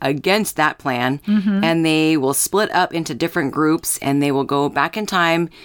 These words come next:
Speaker 1: to undo what Thanos did
Speaker 2: Yeah.
Speaker 1: by collecting all the stones.
Speaker 2: Yeah, and so Hipster Hulk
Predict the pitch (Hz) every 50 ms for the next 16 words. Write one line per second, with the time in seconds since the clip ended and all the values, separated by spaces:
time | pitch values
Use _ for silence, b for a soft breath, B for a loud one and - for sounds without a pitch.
0 | B B - 175 - - - 180 208 226 247 247 226 190 165 170 160 151 147 147
1 | 147 - - - 147 139 135 131 139 180 170 160 135 131 135 - 151 135 131 -
2 | - 123 127 120 - - 135 107 110 127 - 123 - - - 127 110 87 90 101
3 | 143 - - - - - _ - - - - - - B B B B B B B
4 | B B B B B B B B B B 240 254 262 262 269 - 262 262 247 -
5 | 277 262 247 240 240 - - - - - 175 175 - - - - 233 226 202 -
6 | 269 294 277 254 - - -